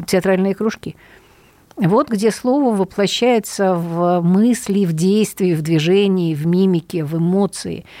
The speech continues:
И я думаю, что это одно из самых лучших направлений. Тем более, что здесь нет такой обязаловки, но зато есть командная работа. Так что вот, э, детей по возможности, э, отдавать в театральные кружки,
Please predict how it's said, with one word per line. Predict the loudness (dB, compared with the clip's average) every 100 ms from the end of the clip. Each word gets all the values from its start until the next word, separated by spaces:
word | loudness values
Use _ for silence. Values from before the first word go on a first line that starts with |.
| -16 -4
И | -2
я | 0
думаю, | 0 0 0
что | -2 0 0 0 -2
это | -4 -4
одно | -2 -2
из | -2
самых | -2 -4 0
лучших | -2 -2 -8 -14 -20 -20 -8
направлений. | -4 0 0 0 0 0
Тем | 0
более, | 2 2
что | 0 0
здесь | -2 0
нет | -2 -2
такой | -2 0 0
обязаловки, | 0 2 2 2 -2 -4
но |
зато | -2 0
есть | -2 -2
командная | 0 2 2 2 0 -4
работа. | -2 -2 -2 -6 -8 -18 _ -20 -20 _ -20 -14
Так | -8 -8
что | -4 -4
вот, | -4 -6 -8
э, | -8 -6 -4 -6 -6 -8 -6
детей | -2 0 0 2 2
по | 2
возможности, | 0 2 2 0 -2 -8 -8 -8 -8
э, | -10 -10 -10 -8 -8
отдавать | -2 -2 -2 -6
в |
театральные | -8 -6 -4 -4 -6
кружки, | -8 -10 -10